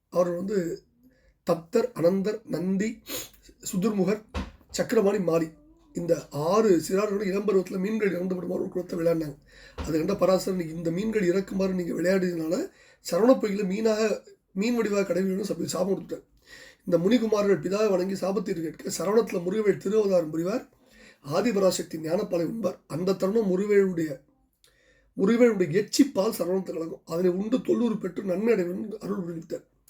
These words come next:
அப்படி சரவண பொய்கையில் மீன் வடிவம் பெற்றனர். கந்த கடவுளுக்கு கௌரி தந்த திரு ஞானப்பால் ஒழுக அது சரவணத்தில் கலந்தது. அதை உண்டவுடன் அறுவருக்கு மீன் வடிவம் மாறியது. அவர்கள் சிவபெருமானை தொழுது நின்றார்கள். சிவபெருமான் கரையை பொறுத்து, "திருப்பரங்குன்றம் சென்று தவம் புரிங்க, அங்க முருகன் வந்து அருள் புரிவான்னு" சொன்னார்.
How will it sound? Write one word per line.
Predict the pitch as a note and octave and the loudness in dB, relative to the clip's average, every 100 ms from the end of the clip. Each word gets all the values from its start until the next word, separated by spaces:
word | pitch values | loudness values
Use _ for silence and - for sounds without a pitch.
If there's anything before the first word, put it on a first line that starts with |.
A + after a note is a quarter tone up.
| - | -14
அப்படி | - D3 A3 D#3+ - - - | -8 -2 0 0 -4 -18 -20
சரவண | - E3 G#3+ | -6 0 0
பொய்கையில் | G3 G#3 F3+ | 2 0 0
மீன் | F3+ G#3 | -2 0
வடிவம் | G3 F3 | 0 -2
பெற்றனர். | D#3+ D#3+ F3 - - | -6 -10 -12 -12 -14
கந்த | D#3+ F#3+ | -4 -2
கடவுளுக்கு | G#3 F#3+ F#3 E3 D#3+ | 2 0 0 -4 2
கௌரி | F3+ A3+ | 2 4
தந்த | G3 F#3 D#3 | 0 -4 -6
திரு | F#3+ G#3+ | -6 -6
ஞானப்பால் | G3 E3+ F#3 - E3 G#3+ | -2 -2 -2 -4 -6 -2
ஒழுக | G3 G3 - - - _ | 2 2 0 -10 -20 _
அது | - D#3 | -10 -6
சரவணத்தில் | E3+ F#3 G3+ F#3 | -2 0 0 -4
கலந்தது. | E3 D#3 D#3+ - | -6 -6 -6 -8
அதை | - D#3 | -10 -8
உண்டவுடன் | D#3+ F#3 G3+ G3 G3 D#3+ | -4 2 2 2 -2 0
அறுவருக்கு | G3 G#3 - | 0 0 -2
மீன் | F#3 F#3 | -4 -2
வடிவம் | E3+ F3 | -4 -6
மாறியது. | D#3+ D#3 - _ _ _ | -6 -8 -10 _ _ _
அவர்கள் | - E3 E3 | -2 0 2
சிவபெருமானை | D3+ G3 G#3+ G3+ D#3+ | 4 2 2 0 0
தொழுது | E3 F#3+ | -2 -4
நின்றார்கள். | F3+ E3 D3+ D#3 | -4 -6 -8 -10
சிவபெருமான் | - A3 A3 G3+ D#3 | -6 -2 0 0 -2
கரையை | D#3+ F#3 F#3 | -2 -2 -4
பொறுத்து, | - | -8
"திருப்பரங்குன்றம் | - A3+ F#3+ A3 F#3+ E3+ D#3 | -6 2 4 4 0 -4 -10
சென்று | F#3 G#3 | -10 -8
தவம் | A3+ F#3 | -6 -4
புரிங்க, | F#3+ F#3 A#3+ - - - - | -4 -2 -6 -8 -18 -20 -8
அங்க | F3 F3+ | -2 0
முருகன் | E3 F#3 A3 | 0 0 2
வந்து | F#3+ F#3+ | 2 2
அருள் | F3 G3+ | 2 0
புரிவான்னு" | F#3 F3+ | -2 -2
சொன்னார். | F#3 E3 D#3 | -4 -8 -10